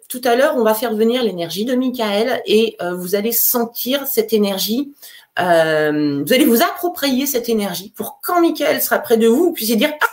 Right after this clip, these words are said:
j'ai reconnu, c'est Michael », parce que votre corps, il va faire telle ou telle chose. Les archanges, on les voit déjà à l'œil nu, hein, même si le voile, il est encore épais. Du coup, c'est des petits points bleus.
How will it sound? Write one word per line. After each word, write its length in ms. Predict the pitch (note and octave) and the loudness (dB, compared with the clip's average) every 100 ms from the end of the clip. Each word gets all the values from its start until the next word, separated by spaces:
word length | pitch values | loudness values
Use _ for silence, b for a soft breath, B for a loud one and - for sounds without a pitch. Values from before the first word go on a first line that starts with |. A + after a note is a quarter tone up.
| - | -6
j'ai 160 | - C#4 | -8 -8
reconnu, 320 | D4 D4+ F4+ | -6 -2 -2
c'est 140 | G#4 C#4+ | 0 0
Michael », 480 | D4+ C4+ G#3 F3 - | 0 2 0 0 -6
parce 140 | G3+ | -4
que 100 | - | 0
votre 240 | G#3 G#3 | 2 0
corps, 220 | - E4+ E4+ | 0 0 2
il 100 | A3 | 0
va 120 | A3 | 0
faire 240 | - C4+ - _ _ | -2 -6 -10 _ _
telle 280 | E4+ E4 E4 - | 0 0 0 -4
ou 80 | B3+ | -2
telle 200 | A#3+ G#3+ | 2 2
chose. 360 | - C#3 - _ _ _ _ _ _ _ _ _ _ _ _ G3 | 0 -6 -10 _ _ _ _ _ _ _ _ _ _ _ _ -4
Les 160 | G#3+ | 0
archanges, 460 | A3 G#3+ C#4 E4+ D4 - | 0 -2 -2 -2 -4 -2
on 80 | |
les 120 | G#3 F3+ | -2 -2
voit 140 | G3 | -2
déjà 360 | G3+ G#3 A#3+ A#3+ | 0 0 -2 -4
à 100 | G3 | -4
l'œil 200 | F#3+ F#3 | -4 -4
nu, 340 | E3 - - - | -8 -12 -20 -12
hein, 100 | E3 | -2
même 160 | G#3+ A3 | 0 0
si 180 | - G3+ | 0 -2
le 60 | |
voile, 260 | F3+ G#3 G#3+ | 0 0 0
il 120 | F3+ | 0
est 20 | |
encore 320 | E3+ F3 A3+ | -2 0 -2
épais. 320 | F#3+ - E3 _ _ B B B - | -2 -10 -14 _ _ B B B -4
Du 140 | A#3+ | -4
coup, 160 | B3 G4+ | 2 2
c'est 120 | D#4 | 2
des 120 | A#3+ | 0
petits 240 | - E4 D#4+ | 0 -6 0
points 220 | E4 D4+ | 4 4
bleus. 400 | A#3 D#4 G4 | 6 6 6